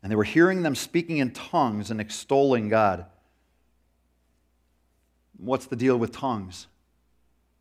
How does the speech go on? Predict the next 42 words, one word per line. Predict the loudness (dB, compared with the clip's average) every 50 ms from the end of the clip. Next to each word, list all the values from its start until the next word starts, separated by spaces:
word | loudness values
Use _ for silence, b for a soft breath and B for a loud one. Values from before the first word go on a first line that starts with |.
| _ _ _ _ -4
Well, | -2 -2 -2 -4 -6 -16 _ _ _ _ _ 0
my | 0 0
understanding | 0 0 -2 -2 -2 -2 0 0 0 -2
is | -2 -4
people | -4 -6 -4 -2 -2 -4
speak | -4 -4 -6 -6 -4 -4
in | -6 -6
tongues | -4 -4 -4 -4 -4 -8
still | -4 0 0 0 0
today. | 0 2 4 4 4 4
I'm | 4 2 0 0
not | -2 -2 -4 -2
one. | 0 0 2 2 0 -2 -8 -8 -6
I'm, | -4 -4 -4 -6 -8 -8
I, | -6 -4 -4 -2 -4 -6 -6 -10 _ _ _ _ -8
I've | -6 -4 0
never, | 2 2 2 2 0 -2 -2
I've | -4 -2 0
asked | 0 0 0 -2 -6 -8
the | -4
Lord, | -2 0 -2 -2 -2
"If | -4
you | -6
want | -6 -6 -6
me | -8
to | -12
speak | -10 -10 -10
in | -10 -8
tongues, | -8 -8 -8 -8 -8
go | -6 -4
ahead." | -2 -2 -2 -4 -6 _ _ _ _ _ _ _ _ _ _ _ _ _ _
I've | -8 -2
never | 0 0 0 0 -2
experienced | -4 -4 -4 -2 -2 -2 -2 -4 -4 -2 -2
it. | -2 -2 -2 -6
I | -8 -6
don't | -2 0 0 0
even | 0 0 -2 -2 -4 -4 -6 -12
aspire | -18 -8 0 2 2 4 2 0
to | -4 -4 -4 -4 -4
it, | -4 -2
really. | -2 -2 -2 -2 -4